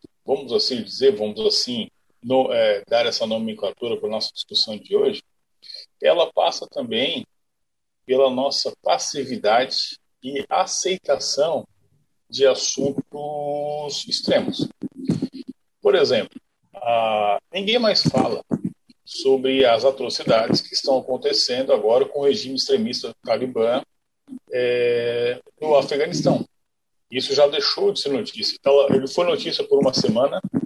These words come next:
duas talvez, das pessoas tentando sair do país, das mulheres que começaram a perder os seus direitos, das pessoas que começaram a perder os seus direitos, enfim, aqueles que eram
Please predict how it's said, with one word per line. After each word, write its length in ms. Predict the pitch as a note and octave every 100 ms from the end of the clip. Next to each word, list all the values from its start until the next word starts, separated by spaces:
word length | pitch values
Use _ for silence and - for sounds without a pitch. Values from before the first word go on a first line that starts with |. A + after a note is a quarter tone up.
| - _ _ _
duas 360 | - C#4+ - -
talvez, 640 | A2+ - - - C4+ - - - - - - _ - -
das 180 | B2 -
pessoas 420 | C#3 - C3 -
tentando 720 | - A#2+ - C3 B2+ G#2 - - - - -
sair 600 | - - A#2 G#2+ C3+ D#3
do 100 | B2+
país, 500 | - G2+ G#2 C#3 D#3+
das 180 | B2+ A2
mulheres 460 | A2+ A2 B2+ C3+ -
que 100 | C3
começaram 500 | B2+ A#2 - B2+ B2
a 60 |
perder 300 | - A2 B2
os 120 | A#2+
seus 200 | - G#2
direitos, 1080 | - F2 G2+ C#3+ E3 - E3 D#3 D3 - -
das 160 | - -
pessoas 420 | - - D3+ E3+
que 80 | -
começaram 500 | - C3+ A2 - C3+
a 20 |
perder 300 | - A2+ B2
os 140 | A#2+ -
seus 140 | A#2
direitos, 540 | G#2+ G2+ C3 - -
enfim, 300 | - - C#3+ C#3
aqueles 460 | - - - C3+ -
que 100 | B2+
eram 200 | A#2+